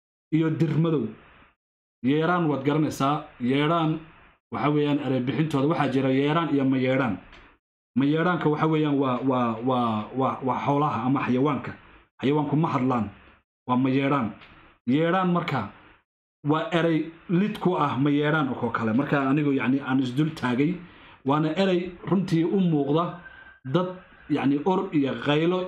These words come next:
iyo dagaal iyo sawaxan isku daraya. Dir madow baa jira, dir madow. Dir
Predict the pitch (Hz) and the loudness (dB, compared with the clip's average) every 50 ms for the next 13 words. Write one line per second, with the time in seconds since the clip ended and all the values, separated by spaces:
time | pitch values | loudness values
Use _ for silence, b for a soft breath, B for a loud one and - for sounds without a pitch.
0 | - - 151 139 135 135 131 117 120 143 143 160 180 175 165 147 143 - - 143 | -4 -2 0 0 2 0 0 -2 -2 0 0 2 2 0 0 -2 -4 -2 0 0
1 | 135 131 131 135 139 139 139 139 139 139 139 135 135 135 135 - 147 156 185 190 | 2 2 2 2 2 2 2 2 2 2 0 0 0 -2 0 0 0 2 2 0
2 | - - 151 151 151 143 - - - 165 147 156 131 127 120 113 98 - - - | 0 0 0 -2 -2 -2 -4 -2 -2 0 0 0 0 0 -2 -2 -4 -8 -12 -20
3 | - - _ _ _ _ _ B B B B B B B B _ _ _ _ _ | -20 -20 _ _ _ _ _ B B B B B B B B _ _ _ _ _
4 | - 151 139 127 135 180 156 147 156 185 214 214 185 156 151 135 123 - 120 120 | -4 -4 -4 0 0 0 2 2 2 2 2 2 0 0 0 0 -2 -2 -2 -4
5 | 127 123 120 127 170 170 165 165 175 175 170 156 123 113 - - - 139 156 202 | -4 -4 -2 0 0 0 2 2 2 2 2 0 -2 -2 -6 -8 -4 -2 0 0
6 | 196 | 0